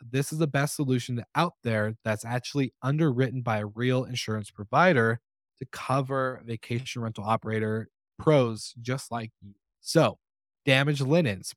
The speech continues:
broken glass, ruined couches, you name it, stuff like that, or maybe even an accident on the property is covered by Safely. All you need to do is take pictures of the damages and make sure that you find a replacement item in order to cover what has been broken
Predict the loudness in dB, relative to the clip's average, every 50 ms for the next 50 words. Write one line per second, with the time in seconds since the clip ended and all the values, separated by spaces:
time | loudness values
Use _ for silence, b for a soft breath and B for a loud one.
0 | _ -4 -2 -2 -2 -2 -4 -6 -6 -2 0 2 2 2 0 -2 -6 -14 -16 _
1 | _ _ _ _ _ _ -2 0 2 2 2 0 -2 -2 -2 0 0 0 -2 -6
2 | -14 -16 -16 -16 -16 -10 -6 -4 -2 -2 -2 -2 -2 -2 -2 -2 -4 -6 -8 -10
3 | -4 -2 -2 -2 -2 -2 -4 -6 -6 _ -4 0 2 2 2 0 -4 _ 4 6
4 | 8 8 8 6 4 0 0 0 0 0 -4 -6 -2 0 0 2 2 0 -2 -4
5 | -8 _ -16 -16 -14 -14 -14 -12 -8 -4 -2 -2 -4 -4 _ -2 -2 0 0 -2
6 | -4 -6 -6 -6 -6 -4 -2 0 0 0 0 _ _ _ _ _ _ _ -4 -4
7 | -4 -4 -4 _ _ -10 0 2 2 4 4 0 -4 -6 -8 -4 -4 -4 -4 -4
8 | -4 -6 -6 -6 _ _ -20 -20 _ _ _ _ _ _ _ 4 6 6 6 6
9 | 2 0 0 -2 -2 -2 4 4 6 6 6 2 0 -2 -4 -4 -2 -2 -2 -2
10 | 0 0 -2 0 0 0 0 0 -2 0 0 0 0 0 -2 -2 -4 -4 -4 -4
11 | -6 -6 -6 -4 -2 0 0 0 -2 -2 0 2 2 2 2 0 -2 -4 -2 0
12 | 2 2 2 4 2 2 2 2 0 -2 -4 -6 -6 -2 0 0 0 0 -2 -8
13 | -6 -2 0 0 0 0 -2 -4 -4 -6 -2 4 6 6 8 6 4 2 0 2
14 | 2 2 4 4 4 2 4 2 2 0 0 -4 -4 -4 -6 -6 -2 0 0 0
15 | 2 0 0 -2 -2 -2